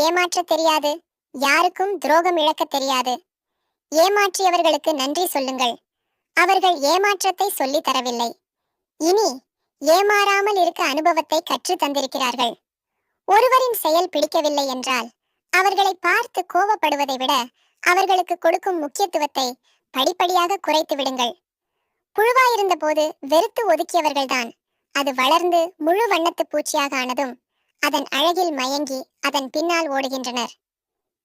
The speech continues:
இன்று உன்னை அலட்சியம் செய்தவரை எண்ணி கலங்காதே. நாளை நீ உயர்ந்தால் இந்த சமூகமே உன் பின்னால் ஓடி வரும். எந்த சூழ்நிலையிலும் எவரையும் நம்பாதிருங்கள். இப்போது உள்ள மனிதர்கள் எல்லாம்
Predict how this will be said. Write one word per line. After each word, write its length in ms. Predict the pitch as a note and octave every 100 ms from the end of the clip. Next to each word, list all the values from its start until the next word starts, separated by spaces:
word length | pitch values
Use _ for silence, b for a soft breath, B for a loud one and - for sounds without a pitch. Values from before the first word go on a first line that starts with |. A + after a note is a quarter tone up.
| F4+
இன்று 260 | F4+ F#4 F#4+
உன்னை 180 | F#4+ - D#4
அலட்சியம் 460 | F#4+ - A#4 A4+ G4+
செய்தவரை 360 | F#4 F4 F#4 G4+ D4+
எண்ணி 180 | E4+ G4+
கலங்காதே. 500 | D4 C#4+ C4+ B3+ C4 C4 _ _ _ _ _ C#4+
நாளை 320 | D4+ E4 F4
நீ 120 | E4 D4
உயர்ந்தால் 540 | C#4 E4 D#4+ C4 B3+ - _ -
இந்த 120 | F#4 F#4+
சமூகமே 560 | E4+ F4 A#4 A4 G#4+ G4+
உன் 200 | D4 C4+
பின்னால் 400 | D#4 E4 E4+ D4
ஓடி 160 | D4 C#4
வரும். 240 | C4+ A#3+ B3 _ _ _ _ _ _ -
எந்த 240 | F4+ G#4 B4+ -
சூழ்நிலையிலும் 600 | F#4 F4+ D#4+ D#4 D4 C#4+ - D4+
எவரையும் 380 | D4+ G4+ G#4 G#4+ C#4+
நம்பாதிருங்கள். 680 | C#4+ C#4+ C#4+ C4+ C4 A#3+ - _ _ _ _ _ -
இப்போது 380 | F4 - F4 E4
உள்ள 220 | D#4+ G4+ G4+
மனிதர்கள் 500 | D4+ D#4 D#4+ D4+ C#4+
எல்லாம் 300 | C#4 C#4+